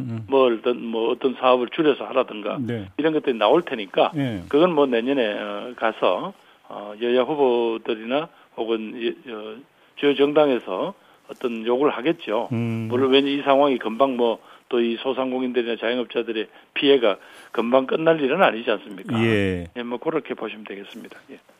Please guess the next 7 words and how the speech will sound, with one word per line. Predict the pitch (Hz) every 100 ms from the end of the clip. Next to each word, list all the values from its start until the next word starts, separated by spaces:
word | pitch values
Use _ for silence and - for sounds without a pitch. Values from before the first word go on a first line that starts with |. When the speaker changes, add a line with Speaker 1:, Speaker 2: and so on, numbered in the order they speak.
| _ _ _ - -
Speaker 1:
그러면 | - 240 247
예를 | 143 143 202
들어서 | 196 -
지난 | 156 - 196
팔월에 | 190 - 285 277
지급됐던 | 262 - 156 - 156 151 151
희망회복 | 147 240 262 262 247 185 202 196